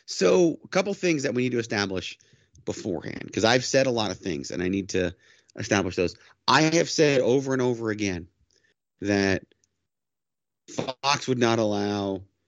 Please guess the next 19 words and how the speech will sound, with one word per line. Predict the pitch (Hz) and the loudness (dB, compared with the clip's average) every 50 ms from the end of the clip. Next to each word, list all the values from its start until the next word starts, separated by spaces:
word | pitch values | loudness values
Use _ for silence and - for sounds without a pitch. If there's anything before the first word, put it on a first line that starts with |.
| _ _ _ _ _ _ _ _ | _ _ _ _ _ _ _ _
their | - 107 113 | 4 4 4
champion | 110 - 117 104 98 - 104 104 | 4 4 2 2 2 2 0 0
to | 80 | 0
also | 92 98 95 - - - | -2 -4 -4 -6 -6 -2
be | 98 98 | 0 0
on | 98 92 | 2 2
Raw, | 90 90 90 87 87 90 92 90 87 90 - | 2 2 2 2 2 2 2 0 0 -2 -6
blah, | - - - 87 76 | -8 -2 0 0 2
blah, | 69 62 | 2 0
blah, | 53 - - - - - | 0 -2 -2 -4 -8 -4
right? | - 80 82 85 - - - - - - - _ | 0 2 4 2 2 0 -6 -16 -20 -20 -14 _
So, | - - 123 110 104 95 | 2 6 8 8 8 8
so | - - 107 104 | 6 6 6 6
I | 101 | 6
want | 101 104 107 107 110 107 - | 6 6 6 6 4 4 4
to | 117 107 | 4 4
reiterate | 101 104 104 101 101 95 92 92 90 | 4 4 4 4 4 4 2 2 0
that | 90 67 - | -2 -4 -2
point. | - - 73 58 | -4 -6 -6 -6